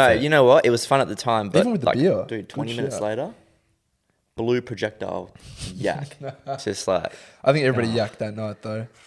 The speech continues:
Speaker 2: Oh, man,
Speaker 3: Jesus
Speaker 2: so
Speaker 3: Christ.
Speaker 2: bad.
Speaker 3: Some people had to take a, um, halftime pit stop for the Guinness as well. Did you
Speaker 2: Oh, no, I
Speaker 3: drink the
Speaker 2: did. I
Speaker 3: Guinness?
Speaker 2: stopped before the
Speaker 3: You
Speaker 2: Guinness,
Speaker 3: stopped
Speaker 2: man.
Speaker 3: that.
Speaker 2: Once I had the Jackson Coke, I was like, "That's enough for me."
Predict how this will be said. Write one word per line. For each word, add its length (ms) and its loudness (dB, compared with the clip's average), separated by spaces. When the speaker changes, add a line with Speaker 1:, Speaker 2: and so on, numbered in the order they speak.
Speaker 2:
Oh, 200 0
man, 100 0
Speaker 3:
Jesus 340 -4
Speaker 2:
so 280 0
Speaker 3:
Christ. 260 2
Speaker 2:
bad. 140 -2
Speaker 3:
Some 180 2
people 200 4
had 140 8
to 80 -6
take 260 -2
a, 100 -2
um, 280 -6
halftime 460 0
pit 180 -4
stop 320 -2
for 100 -8
the 100 -4
Guinness 380 -4
as 120 -10
well. 180 -4
Did 140 -6
you 120 -2
Speaker 2:
Oh, 200 -14
no, 140 0
I 40 4
Speaker 3:
drink 80 0
the 100 0
Speaker 2:
did. 40 0
I 40 4
Speaker 3:
Guinness? 180 4
Speaker 2:
stopped 240 -2
before 240 -8
the 60 -6
Speaker 3:
You 60 -6
Speaker 2:
Guinness, 140 -4
Speaker 3:
stopped 240 2
Speaker 2:
man. 60 -8
Speaker 3:
that. 180 -14
Speaker 2:
Once 180 -2
I 40 2
had 100 4
the 80 0
Jackson 380 0
Coke, 160 0
I 20 -2
was 80 0
like, 80 -2
"That's 180 -6
enough 220 -8
for 80 -12
me." 160 -12